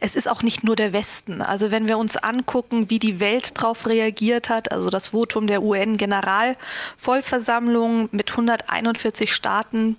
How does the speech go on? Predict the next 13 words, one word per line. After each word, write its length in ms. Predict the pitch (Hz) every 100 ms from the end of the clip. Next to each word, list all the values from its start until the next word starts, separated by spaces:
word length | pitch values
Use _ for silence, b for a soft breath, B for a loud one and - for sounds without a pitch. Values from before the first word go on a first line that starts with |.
| -
weltweit, 720 | 208 214 - 208 196 220 - B B B -
die 140 | 214
diesen 400 | - 220 208 202
Angriffskrieg 920 | - 196 233 226 214 - - 220 - 208
einfach 240 | - 208
verurteilt 800 | - 190 233 277 - 240 233 -
haben. 420 | 220 208 220 208
Wenn 140 | 196 196
wir 140 | 196
uns 160 | 202 -
angucken, 500 | 208 220 226 - 202
das 160 | 196
Sanktionspaket, 1000 | 214 214 - 247 262 - 233 - 220 220